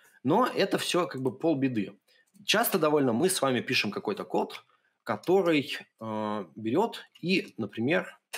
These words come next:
давайте попробуем какой-нибудь плохой код написать. Например, я вот выделю вот этот вот код, вставлю сюда и вот так вот оставлю висеть. Нет,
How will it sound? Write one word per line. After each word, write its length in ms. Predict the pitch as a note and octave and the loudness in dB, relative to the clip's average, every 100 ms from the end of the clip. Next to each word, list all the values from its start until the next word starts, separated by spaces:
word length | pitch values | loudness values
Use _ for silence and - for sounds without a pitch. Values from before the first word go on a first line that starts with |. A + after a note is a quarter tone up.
| - _ | -16 _
давайте 380 | - G#2+ G2+ - | -16 -10 -10 -10
попробуем 400 | - - G2+ G2 | -12 -8 -4 -4
какой-нибудь 260 | F#2+ G#2 G2+ | -4 -4 -2
плохой 300 | A#2 - G#2 | -2 -2 -4
код 240 | - F#2+ | -4 -6
написать. 560 | F2+ - - - - - _ - _ | -8 -10 -10 -8 -10 -12 _ -20 _
Например, 300 | G#2 C#3+ D3 | -4 0 2
я 80 | A2 | 2
вот 160 | G2+ | 0
выделю 280 | G#2+ A2 G2 | 0 0 0
вот 140 | F#2+ - | -2 -6
этот 260 | - G3 | -8 -10
вот 140 | - - | -12 -6
код, 340 | - G3 G3 - - - _ | 0 0 -2 -16 -20 -20 _
вставлю 380 | - - G#2 F#2 | -10 -2 0 -2
сюда 480 | - B2+ D3+ F3+ - | -4 -2 2 2 0
и 100 | - | 0
вот 180 | C3 G2+ | 0 2
так 220 | C3 B2+ | 0 0
вот 220 | A2 G2+ - _ - - | -4 -6 -16 _ -12 -12
оставлю 640 | - - - A#2 A2 G#2+ G2+ | -10 -4 0 2 2 0 -2
висеть. 560 | A2+ G#2+ - E2+ - - _ _ _ _ | -4 0 0 -2 -4 -10 _ _ _ _
Нет, 160 | - - | -12 -10